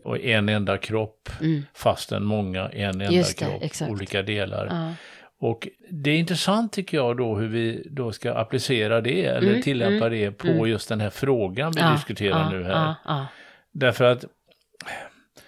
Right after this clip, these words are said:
Speaker 1: vi hörde ju Ulrika berätta då
Speaker 2: Ja.
Speaker 1: hur, hur vissa då har blivit, eh, uteslutna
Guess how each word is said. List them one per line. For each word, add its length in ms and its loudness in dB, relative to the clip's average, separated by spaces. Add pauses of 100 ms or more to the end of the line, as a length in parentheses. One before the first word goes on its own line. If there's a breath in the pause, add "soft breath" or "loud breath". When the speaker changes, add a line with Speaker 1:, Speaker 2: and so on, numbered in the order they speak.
(840 soft breath)
Speaker 1:
vi 120 8
hörde 300 6
ju 260 2
Ulrika 500 0
berätta 520 -2
då 80 -4
Speaker 2:
Ja. 140 0
Speaker 1:
hur, 300 0 (400 loud breath)
hur 280 -2
vissa 400 0
då 140 0
har 120 0
blivit, 360 -4
eh, 60 -10 (100)
uteslutna 1080 0